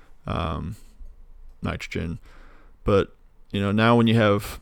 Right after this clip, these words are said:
you're faced with sort of a crisis, it's like, oh, now it's time to think outside the box. If you can.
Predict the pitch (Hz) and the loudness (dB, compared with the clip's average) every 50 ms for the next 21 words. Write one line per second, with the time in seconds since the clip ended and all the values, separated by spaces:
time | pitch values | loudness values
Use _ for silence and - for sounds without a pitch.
0 | - - - 110 104 - - 127 127 123 - - 120 107 - - - - - - | -14 -6 -4 -4 -4 0 4 4 4 4 4 2 0 -2 -2 -4 -16 -20 -20 -20
1 | - - - - 110 98 92 - - - 104 104 101 - 95 92 92 92 87 - | -18 -12 -4 -2 -2 -2 -2 -2 -2 0 0 0 0 -2 -4 -6 -6 -8 -8 -8
2 | - - - - - 120 117 123 120 98 98 107 110 104 98 - - - 104 104 | -8 -8 -8 -10 -8 -8 -6 -4 -4 -4 -4 -4 -4 -4 -6 -8 -8 -8 -8 -6
3 | 98 87 85 87 - - 107 110 - 90 95 - - 101 98 98 98 101 101 95 | -6 -6 -6 -8 -6 -8 -8 -8 -8 -8 -8 -8 -8 -10 -10 -8 -8 -8 -6 -6
4 | 90 92 - - - - - - - 170 - 135 120 - - 120 104 - | -8 -8 -10 -14 -16 -18 -16 -6 -6 -4 0 0 0 0 2 -2 -2 -2